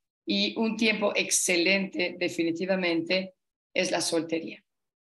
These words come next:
¿Por qué? Porque es el tiempo donde podemos nosotros dar la mejor versión de uno mismo.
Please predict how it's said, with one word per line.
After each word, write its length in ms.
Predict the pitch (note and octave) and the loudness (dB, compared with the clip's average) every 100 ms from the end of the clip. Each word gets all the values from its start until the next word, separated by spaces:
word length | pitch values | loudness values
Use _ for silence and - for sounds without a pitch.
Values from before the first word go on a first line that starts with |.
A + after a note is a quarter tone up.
| _ _ _ - - | _ _ _ -20 -2
¿Por 220 | E3+ E3+ | 0 0
qué? 400 | G#3 A3 C4 - | 2 2 0 -2
Porque 680 | F#3+ E3+ - F3+ E3 - - - - | -4 -2 2 2 2 -2 -12 -16 -2
es 180 | F#3+ G#3 | 2 2
el 120 | G3+ | 2
tiempo 220 | G#3+ A3 | 0 4
donde 220 | A3 G3+ | 4 4
podemos 540 | F#3+ F#3 F#3+ G3+ F#3+ F#3+ | 2 2 4 4 4 2
nosotros 680 | F#3 G3 F#3 F3+ F3+ F#3 | 0 0 -4 -2 -2 -2
dar 240 | - F#3 F#3 | 0 0 0
la 100 | F#3 | -2
mejor 400 | F3 E3 G3 G3+ | -2 0 2 4
versión 420 | G3 F#3 - G3+ | 4 2 2 2
de 80 | F#3+ | 2
uno 160 | F#3+ F3+ | -4 -4
mismo. 480 | G3+ A#3 - - | -2 -2 -4 -8